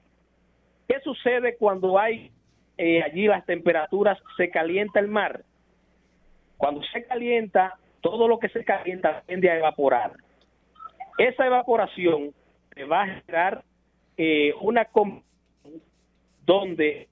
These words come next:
hay salida de humedad y de aire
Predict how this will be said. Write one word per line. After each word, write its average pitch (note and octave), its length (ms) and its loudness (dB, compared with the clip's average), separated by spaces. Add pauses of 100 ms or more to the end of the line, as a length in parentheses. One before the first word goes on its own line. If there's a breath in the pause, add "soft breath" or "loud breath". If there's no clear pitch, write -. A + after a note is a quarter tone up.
hay G#3+ 220 -8
salida G#3 760 -2 (360)
de D#3 100 -2
humedad G3 560 2 (260)
y F3 120 -4
de D#3 180 0
aire G#3 340 -4